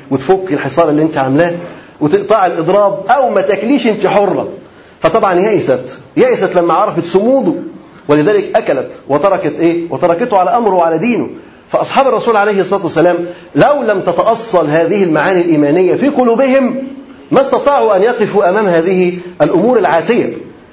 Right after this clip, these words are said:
تخيل هذه الفتن، مين مننا يصبر عليها؟ حد مننا يقدر يصبر مث-، على مثل هذه الفتن القوية العاتية؟ أصحاب الرسول عليه الصلاة والسلام إن لم يتربوا على هذا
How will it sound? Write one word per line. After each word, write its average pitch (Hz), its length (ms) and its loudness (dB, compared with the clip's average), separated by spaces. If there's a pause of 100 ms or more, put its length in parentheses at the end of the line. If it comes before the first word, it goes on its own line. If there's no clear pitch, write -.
(140)
تخيل 185 320 2
هذه 196 240 2
الفتن، 185 400 0
مين 262 220 2
مننا 226 240 2
يصبر 214 320 0
عليها؟ 139 280 -2 (1000)
حد 202 220 0
مننا 202 220 2
يقدر 202 300 2
يصبر 175 400 0 (260)
مث-، 208 220 0
على 165 200 2
مثل 190 240 0
هذه 233 340 2
الفتن 208 340 0
القوية 208 480 0
العاتية؟ 190 520 0 (500)
أصحاب 226 240 0
الرسول 185 300 0
عليه 175 260 0
الصلاة 180 220 -2
والسلام 165 320 0
إن 247 220 0
لم 190 140 0
يتربوا 156 520 2
على 143 140 2
هذا 185 300 0